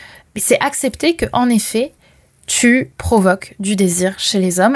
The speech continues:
et ces hommes-là, derrière, pour autant, ne voudront pas t'abandonner derrière. Ils vont peut-être avoir aussi envie de construire quelque chose avec toi, parce qu'ils vont s'attacher à toi. Mais ton,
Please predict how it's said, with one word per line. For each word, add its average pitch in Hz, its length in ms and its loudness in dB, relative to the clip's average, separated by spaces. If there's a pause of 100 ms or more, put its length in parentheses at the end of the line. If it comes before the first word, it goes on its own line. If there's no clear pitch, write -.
et 208 100 0
ces 214 300 -2
hommes-là, 208 220 2
derrière, 196 360 -2
pour - 280 -6
autant, 208 400 -2 (340)
ne 220 80 4
voudront 202 380 0
pas 233 240 2 (100)
t'abandonner 202 640 2
derrière. 170 480 -4 (260)
Ils 208 160 4
vont 202 140 2
peut-être - 440 -2
avoir 196 300 0
aussi 247 260 0
envie 196 240 2
de - 60 -12
construire - 340 -6
quelque 185 240 -4
chose 185 220 -6
avec 170 220 -4
toi, - 200 -2 (360)
parce 226 180 0
qu'ils 214 180 -2
vont 190 120 -2
s'attacher 180 420 -4
à - 80 -4
toi. - 220 -10 (280)
Mais 202 200 6
ton, 190 320 -2